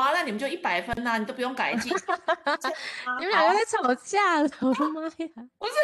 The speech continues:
Speaker 1: 对，我就说
Speaker 2: 都还没在一起就在吵架，我看着不太妥哦，真的。
Speaker 1: 不，不是，这根本没有什么好吵，我觉得你根本没有资格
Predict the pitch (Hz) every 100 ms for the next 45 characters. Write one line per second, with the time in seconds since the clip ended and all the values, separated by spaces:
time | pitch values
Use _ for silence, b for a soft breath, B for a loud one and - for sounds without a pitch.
0 | 480 415 - 571 302 - - - 415 415
1 | 320 330 339 370 349 339 - 262 269 339
2 | 330 294 208 226 349 277 208 294 269 254
3 | 254 285 - 190 135 135 147 170 180 180
4 | 170 156 151 339 370 381 320 349 453 240
5 | - 466 453 359 277 339 262 214 214 247
6 | 285 190 220 277 226 294 220 214 - 220
7 | 226 220 170 110 82